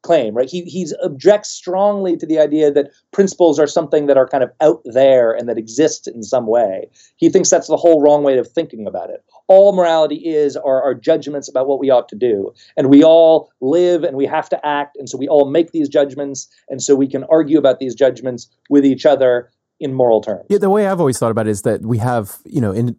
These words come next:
Speaker 2: there's sensory experience on the one side, but there's moral experience.
Speaker 1: Mm-hmm.
Speaker 2: The, um,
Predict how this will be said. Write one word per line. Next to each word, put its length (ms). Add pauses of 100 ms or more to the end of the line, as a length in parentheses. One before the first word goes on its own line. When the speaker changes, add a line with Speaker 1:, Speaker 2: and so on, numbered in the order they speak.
(100)
Speaker 2:
there's 360
sensory 440
experience 480
on 80
the 80
one 180
side, 280
but 120
there's 240
moral 560
experience. 800 (240)
Speaker 1:
Mm-hmm. 260 (420)
Speaker 2:
The, 480
um, 260